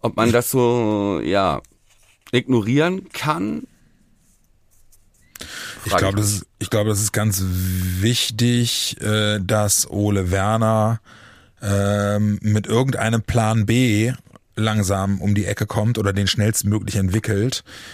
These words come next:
Speaker 2: der, äh, genau eine Antwort auf das hat, was jetzt Paderborn und, äh, Gladbach hintereinander weg einigermaßen geschafft haben.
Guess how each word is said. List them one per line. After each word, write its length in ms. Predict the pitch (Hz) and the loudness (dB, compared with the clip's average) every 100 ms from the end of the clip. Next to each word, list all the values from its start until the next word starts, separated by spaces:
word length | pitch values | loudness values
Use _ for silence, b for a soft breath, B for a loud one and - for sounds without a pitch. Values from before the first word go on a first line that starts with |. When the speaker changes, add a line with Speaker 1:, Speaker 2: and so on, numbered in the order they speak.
| B B - | B B 0
Speaker 2:
der, 340 | 107 110 107 - _ _ _ | 2 2 -2 -8 _ _ _
äh, 420 | 107 107 101 - | 0 0 -2 -6
genau 560 | 101 110 113 127 127 120 101 113 | -2 2 2 4 2 -2 -6 0
eine 260 | 110 110 | 2 2
Antwort 520 | 113 139 - 113 113 | 2 0 2 2 2
auf 200 | - 104 | 0 -2
das 280 | - 117 - | 0 0 2
hat, 180 | 110 107 | 0 0
was 200 | 107 104 | 0 0
jetzt 260 | 107 - - | -2 -2 -4
Paderborn 760 | - 107 104 95 107 117 117 | -2 0 0 2 2 2 2
und, 600 | 117 107 107 101 104 - - | 0 0 0 2 2 0 -2
äh, 140 | 104 92 | -2 0
Gladbach 460 | 110 107 - 104 | 0 0 -2 -2
hintereinander 520 | 110 107 104 101 95 | 0 0 2 2 2
weg 200 | 101 110 - | 0 -2 -2
einigermaßen 580 | 107 107 104 107 107 104 | 0 0 2 0 0 0
geschafft 380 | 95 131 - | 0 -2 -2
haben. 300 | 87 85 - | -6 -6 -8